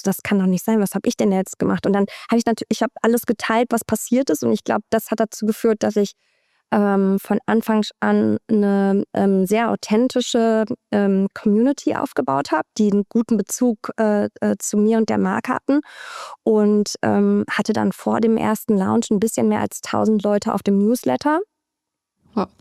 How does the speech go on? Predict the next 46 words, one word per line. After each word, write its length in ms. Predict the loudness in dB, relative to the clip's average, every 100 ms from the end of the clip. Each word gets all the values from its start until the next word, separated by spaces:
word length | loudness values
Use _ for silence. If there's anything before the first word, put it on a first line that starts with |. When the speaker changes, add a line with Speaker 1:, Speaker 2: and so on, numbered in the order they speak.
| 0
Speaker 1:
Und 100 | 2
ich 60 | 2
glaub, 140 | 0
das 140 | 0 -2
hat 120 | -2
einfach 220 | 0 0
dazu 300 | -2 -2 -2
geführt, 340 | -2 0 0 0
dass 140 | 0
wahrscheinlich 380 | -2 2 0 2
so, 180 | 0 0 _ _ _ _
ja, 180 | -2 0
dass, 220 | -2 -4 -4
ähm, 460 | 0 2 2 0 -2 -8 _ _ _ _ _ _ _
das 160 | -4 -2
einfach 240 | -2 -2
so 140 | -2 0
gut 420 | 0 0 -4 -8 -2
am 120 | 0
Anfang 280 | 0 -2 0
eingeschaltet 260 | 2 2
hat. 40 | 2
Aber 100 | 0
das 160 | 0 0
war 80 |
nicht 280 | 2 0 -4
taktisch, 520 | -6 -6 -2 0 0 0
das 200 | -4 -2
war 180 | 0 2
nicht 380 | 2 0 -2
irgendwie 560 | 0 2 2 2 2 0 -4 _ _ _
auch 120 | -4
diese 260 | 0 0 0
Drop-Strat-, 760 | 0 -2 -2 -6 -2 -2 -2 -10 -14 -4
äh, 180 | 0 0
Strategie 640 | 0 -6 -2 -2 2 2
am 140 | 0 0
Anfang, 420 | 0 0 0 -2 -6 _ -20 -2
den 180 | 0
Shop 200 | 0 -2 -2
nur 100 | 0
an 100 | 0
bestimmten 400 | -2 -2 0 0
Tagen 260 | -2 -2 -2
zu 120 | -2
öffnen, 220 | 0